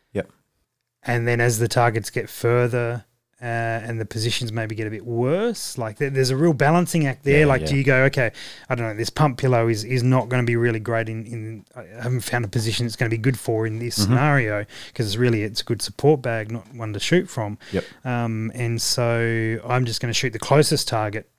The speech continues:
Speaker 2: with this one first up, but then you, maybe you miss that 'cause it really isn't great. You should have just,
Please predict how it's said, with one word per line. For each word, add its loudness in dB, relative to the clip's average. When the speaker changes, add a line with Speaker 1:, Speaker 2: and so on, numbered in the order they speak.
Speaker 2:
with -2
this 0
one 0
first 4
up, 4
but -2
then -6
you, -8
maybe -12
you -6
miss 0
that -8
'cause -2
it -2
really 4
isn't 2
great. 2
You 0
should 2
have 0
just, -6